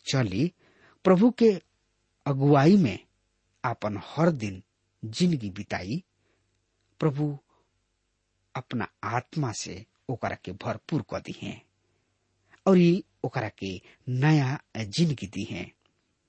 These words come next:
और ई चले में राह बताई हैं, काहे कि प्रभु ही ऐसन परमेश्वर हमें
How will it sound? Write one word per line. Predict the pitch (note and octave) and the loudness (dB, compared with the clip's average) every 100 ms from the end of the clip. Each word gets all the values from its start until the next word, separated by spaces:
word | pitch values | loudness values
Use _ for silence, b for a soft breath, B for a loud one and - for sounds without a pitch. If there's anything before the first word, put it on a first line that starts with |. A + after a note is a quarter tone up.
| _ - | _ -2
और | D3+ A#2+ | 0 0
ई | F#3 G3+ - | -2 -6 -8
चले | - B2 A2+ | -2 -2 -2
में | F#2+ G2 F3 - b b b | -4 -4 -4 -4 b b b
राह | G#2+ D3 F3 | -2 2 2
बताई | E3 F#2 - - - | 0 -8 -10 -12 -10
हैं, | F#3 - _ _ _ B B B - | -12 -14 _ _ _ B B B 2
काहे | G#3 | 4
कि | A3 A#3 | 4 -2
प्रभु | - E3+ D3 G#3 F3 | 0 0 2 2 0
ही | - - G3+ A#2 - _ _ _ _ | -2 2 4 2 -4 _ _ _ _
ऐसन | D3+ D3 - G#2+ F2+ _ _ _ _ _ _ | -6 -4 -4 -6 -10 _ _ _ _ _ _
परमेश्वर | B2+ B2 A#2 E3+ - - G2 | -6 -2 4 4 4 -2 -4
हमें | - D2+ | -8 -16